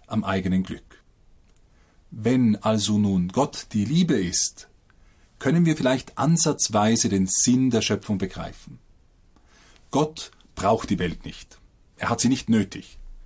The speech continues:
Aber es gefällt ihm, eine Welt zu schaffen, und diese soll Anteil an seiner Herrlichkeit haben. Bonum diffusivum sui, sagt der heilige Thomas von Aquin.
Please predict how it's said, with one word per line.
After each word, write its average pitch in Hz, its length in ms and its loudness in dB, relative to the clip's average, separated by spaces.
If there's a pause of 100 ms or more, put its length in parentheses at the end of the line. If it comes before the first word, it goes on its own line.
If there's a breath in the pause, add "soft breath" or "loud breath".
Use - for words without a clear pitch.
(540 soft breath)
Aber 113 200 2
es - 220 2
gefällt 147 440 0
ihm, 110 160 2
eine 98 180 0
Welt 98 220 2
zu 107 100 0
schaffen, 90 540 -2 (300 loud breath)
und 127 160 -2
diese 139 220 4
soll 120 280 2
Anteil 120 640 2
an 98 220 -2
seiner 123 360 0
Herrlichkeit 113 640 -2
haben. - 380 -10 (540 loud breath)
Bonum 160 500 4
diffusivum 131 640 2
sui, 113 520 4
sagt - 280 -2
der 92 100 0
heilige 101 280 0
Thomas 98 320 0
von 104 140 -4
Aquin. 87 420 -6